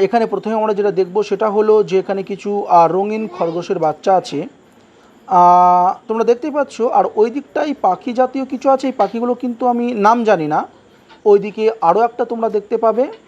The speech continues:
আমি কিন্তু এই পাখিগুলোর একটারও নাম জানি না। তো যাই হোক, আহ, কী পাখি যদি কেউ জানো অবশ্যই কমেন্টে জানাবে। এখন আমরা দেখাবো সুইমিং পুল।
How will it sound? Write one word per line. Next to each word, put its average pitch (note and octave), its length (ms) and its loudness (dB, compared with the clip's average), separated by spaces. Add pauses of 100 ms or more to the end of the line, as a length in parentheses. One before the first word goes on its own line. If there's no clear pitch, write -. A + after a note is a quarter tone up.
(460)
আমি A3 200 0
কিন্তু C4 220 -2
এই B3+ 60 2
পাখিগুলোর A3+ 440 2
একটারও B3+ 420 0
নাম F#3 220 0
জানি D#3 180 -2
না। F#3+ 140 -2
তো A#3 140 -6
যাই G3 260 2
হোক, C#4+ 320 0 (240)
আহ, F#3+ 440 2
কী G3+ 120 -12
পাখি G3 460 -4
যদি F3+ 180 -6
কেউ G3+ 200 -2
জানো G3+ 260 -2
অবশ্যই F#3 460 0
কমেন্টে F#3+ 420 -2
জানাবে। G#3 420 0 (640)
এখন A3+ 200 2
আমরা D4 220 4
দেখাবো B3+ 380 2
সুইমিং B3+ 420 -6
পুল। C#4+ 300 -6